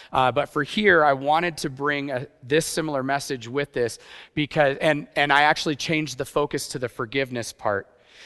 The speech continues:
because Peter said something that did not sit right with me.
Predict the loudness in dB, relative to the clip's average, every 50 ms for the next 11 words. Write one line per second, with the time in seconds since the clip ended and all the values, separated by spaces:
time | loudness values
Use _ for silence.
0 | -20 -20 -14 _ -8 -6 -6 -2 4 6 8 8 8 6 4 2 -2 -6 -8 -10
1 | -12 _ _ _ _ _ _ _ _ _ _ _ -6 -2 0 2 4 2 2 2
2 | 2 2 2 2 2 0 0 0 0 -2 -2 -4 -4 -4 -6 -10 -14 _ _ _
3 | _ _ _ _ _ 2 2 2 2 2 -2 0 2 2 2 2 0 -2 -2 -4
4 | -4 0 0 0 0 0 0 -6 -10 -8 -8 -8 -8 -10